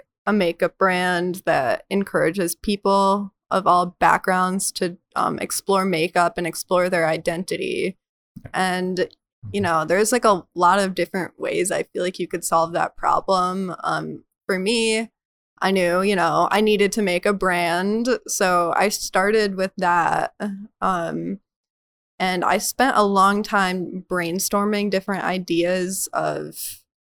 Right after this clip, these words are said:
Speaker 1: like, names for the brand.
Speaker 2: Mm-hmm.
Speaker 1: And it was hard 'cause I had to
Speaker 2: <laughs>
Speaker 1: find names that weren't already
Speaker 2: Names, you,
Speaker 1: taken.
Speaker 2: you have to have names. You
Speaker 1: Yeah.
Speaker 2: can't have it. You
Speaker 1: <laughs>
Speaker 2: can't, if you don't have a name, you can't literally start it.
Speaker 1: Yeah,
Speaker 2: That's how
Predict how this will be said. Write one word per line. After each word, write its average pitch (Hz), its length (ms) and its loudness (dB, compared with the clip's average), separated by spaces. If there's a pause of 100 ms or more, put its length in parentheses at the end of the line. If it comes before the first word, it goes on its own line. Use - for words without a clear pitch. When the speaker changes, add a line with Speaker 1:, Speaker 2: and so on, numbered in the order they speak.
(560)
Speaker 1:
like, - 180 -6
names 180 500 0
for 196 160 0
the 196 100 0
brand. 190 680 4
Speaker 2:
Mm-hmm. 104 220 6 (120)
Speaker 1:
And 190 220 0
it 226 80 6
was 226 140 0
hard 233 360 4
'cause - 160 0
I 214 80 6
had 233 160 6
to 262 80 4
Speaker 2:
<laughs> 233 120 4
Speaker 1:
find 240 220 8
names 214 360 4
that 190 160 4
weren't 190 240 2
already 156 240 8
Speaker 2:
Names, 113 160 4
you, 113 80 4
Speaker 1:
taken. 175 300 4
Speaker 2:
you 113 80 6
have 104 280 4
to 110 120 4
have 101 360 4
names. 98 580 2
You 101 100 2
Speaker 1:
Yeah. - 60 6 (200)
Speaker 2:
can't - 80 4
have 110 240 4
it. 87 260 4 (160)
You 104 100 4
Speaker 1:
<laughs> - 80 6
Speaker 2:
can't, 123 300 4 (140)
if 104 160 0
you 120 60 6
don't 135 180 6
have 123 160 6
a 107 60 4
name, 101 300 6
you 92 100 0
can't 107 300 2
literally 101 340 4
start - 380 0
it. - 200 -6
Speaker 1:
Yeah, 160 260 2
Speaker 2:
That's 95 200 4
how 104 80 4